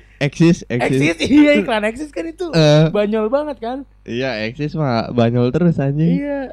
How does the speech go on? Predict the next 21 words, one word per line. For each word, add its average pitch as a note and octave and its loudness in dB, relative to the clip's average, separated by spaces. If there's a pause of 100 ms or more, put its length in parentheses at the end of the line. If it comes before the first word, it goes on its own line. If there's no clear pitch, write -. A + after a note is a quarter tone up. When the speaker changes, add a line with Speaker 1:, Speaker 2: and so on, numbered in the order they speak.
(140)
Speaker 1:
Nggak C3 2
masuk C3+ 2
akal. E3 -2 (640)
Speaker 2:
Iya. A#3+ -10
Speaker 1:
Malah D3+ -2
orang E3 0
bilang D3+ 0
katanya D3 -4 (600)
kalau B2 -4
eksis B2 -6
tuh D3 -6
apa C3+ -8
namanya? C#3+ -6 (280)
King A#2+ -12
of A#2+ -12 (420)
iklan C#3 -10
aja. B2 -12 (140)
Speaker 2:
Iya, E3+ -8 (160)
iklannya D3+ -10 (260)
Speaker 1:
Iklan - -4
Speaker 2:
soalnya - -2